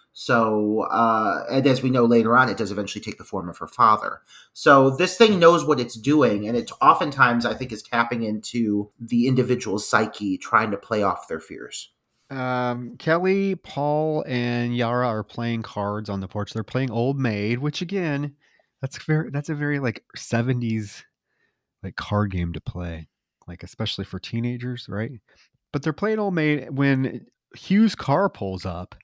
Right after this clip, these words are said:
Speaker 2: and in front of the house, he literally, you see him go to the back, open the door, uh, put something down, and he's like, "Remember, find someone to pass it on to," and gets out and drives away. And you see that she's just,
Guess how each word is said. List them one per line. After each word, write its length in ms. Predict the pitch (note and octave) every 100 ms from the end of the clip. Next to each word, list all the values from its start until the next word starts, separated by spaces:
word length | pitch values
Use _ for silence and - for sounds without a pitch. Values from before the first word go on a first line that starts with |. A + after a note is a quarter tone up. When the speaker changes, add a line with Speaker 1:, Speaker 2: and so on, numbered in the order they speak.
| _ _ _ _
Speaker 2:
and 560 | B2+ C3 C3 B2+ B2+ B2
in 80 | B2
front 180 | - D3
of 80 |
the 60 | C#3+
house, 280 | B2 A#2 A#2
he 140 | D#3+
literally, 720 | C#3+ D#3+ G3 G3+ F#3 E3+ D#3+ - - _ -
you 80 | B2+
see 200 | - F3
him 120 | E3+
go 160 | D3+ D3+
to 80 | D3
the 80 |
back, 320 | C#3 B2 A2+ A2+
open 300 | B2 A#2+ C3+
the 80 | B2+
door, 500 | A2+ G#2 G#2 G#2+ - _ _ _ G#3
uh, 440 | A2+ G#2+ G2+ G2
put 240 | F#2 D#3+ C#3
something 340 | D3 C3+ C#3
down, 300 | B2 A2+ A2+
and 80 | G#2
he's 160 | G#2+
like, 240 | G#2 G2 - _ - _ _ _ -
"Remember, 520 | C3 D3 D3 A#2 G#2 - -
find 240 | C#3 C#3+
someone 240 | - C#3 C3+
to 60 |
pass 340 | A#2+ C#3 B2+ B2
it 80 |
on 160 | B2+ C3+
to," 220 | - A#2
and 100 | G#2+
gets 240 | A#2+ C3 C#3
out 220 | B2+ B2+
and 100 | A2+
drives 320 | G#2+ G#2+ G2+
away. 300 | G#2 C3+ C#3+
And 100 | A2
you 60 | A2
see 160 | B2
that 280 | A#2 A2+ -
she's 260 | - D#3+ G3
just, 320 | D#3+ A#2+ -